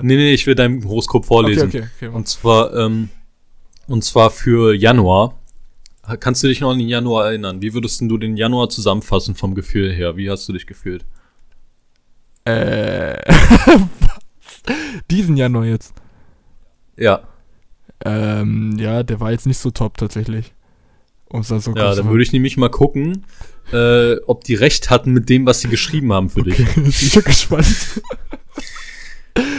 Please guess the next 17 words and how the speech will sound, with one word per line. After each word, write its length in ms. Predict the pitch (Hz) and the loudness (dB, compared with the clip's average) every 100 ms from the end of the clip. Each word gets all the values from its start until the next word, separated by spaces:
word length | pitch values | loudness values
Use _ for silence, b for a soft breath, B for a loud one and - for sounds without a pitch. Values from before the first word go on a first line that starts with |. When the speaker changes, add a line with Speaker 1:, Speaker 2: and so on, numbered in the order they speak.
| 254 214 | -10 -4
Speaker 1:
Steinbock 560 | - 117 131 147 139 | 2 6 6 6 4
Horoskop 520 | 131 123 - - 131 120 | 2 2 2 4 6 6
Januar 300 | 110 123 117 | 6 4 4
zweitausendzwanzig. 880 | - 107 110 104 - 98 95 - | 2 2 0 -6 -4 -6 -6 -10
Ich, 200 | - - | -10 -10
ich 220 | - - 117 | -8 -6 0
würde 160 | 160 | 0
es 80 | 160 | 0
mal 100 | 143 | -4
vorlesen, 400 | - 135 147 123 | -2 -2 -2 -2
wie 80 | 110 | -4
Freddy 340 | - 120 127 | -2 0 2
es 120 | 117 - | 0 -4
getan 360 | 113 - 90 | -4 -2 0
hat, 120 | 90 82 | -2 -2
ja? 120 | 101 | -2
Speaker 2:
Okay. 200 | 123 | -2